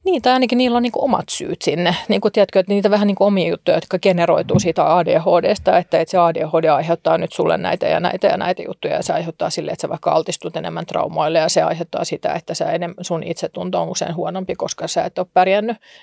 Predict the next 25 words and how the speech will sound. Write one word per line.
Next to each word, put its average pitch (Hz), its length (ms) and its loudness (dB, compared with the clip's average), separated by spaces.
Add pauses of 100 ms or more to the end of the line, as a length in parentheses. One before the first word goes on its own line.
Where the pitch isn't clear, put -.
Eiks - 160 -8
niin, 165 160 -6
että 160 200 -8
se 170 120 4
on 165 80 2
niinku, 170 300 -2 (520)
että - 120 -6
tavallaan, 165 280 2
että 170 100 -6
siellä 170 160 4
on 170 60 0
niinku 170 140 -2
semmoinen 170 220 -2
selkeä 170 340 2
syy 180 220 -2
siellä 160 280 2
takana, 170 380 0
niinku 180 180 -2
tämmönen, 165 400 2
mikä, 175 380 2
mikä 180 260 -2
generoi 175 440 2
sitä, 190 260 0 (360)
kun 170 180 2
taas, 160 260 -2